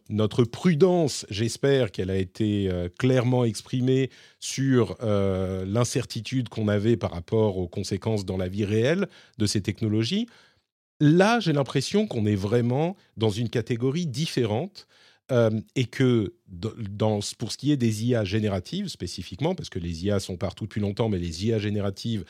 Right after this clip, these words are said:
sont celles qu'on, euh, voit émerger depuis l'été dernier, je dirais, avec les images d'abord, euh, Midjourney, Dall-E, et cetera, et le texte maintenant avec Chat G P T, Bing, et cetera.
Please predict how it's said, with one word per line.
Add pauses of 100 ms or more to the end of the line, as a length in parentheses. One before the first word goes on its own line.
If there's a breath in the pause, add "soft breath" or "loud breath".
(240 loud breath)
sont
celles
qu'on,
euh,
voit
émerger
depuis (400 loud breath)
l'été
dernier,
je
dirais,
avec
les
images
d'abord,
euh,
Midjourney,
Dall-E,
et
cetera, (140)
et
le
texte
maintenant
avec
Chat
G
P
T,
Bing,
et
cetera.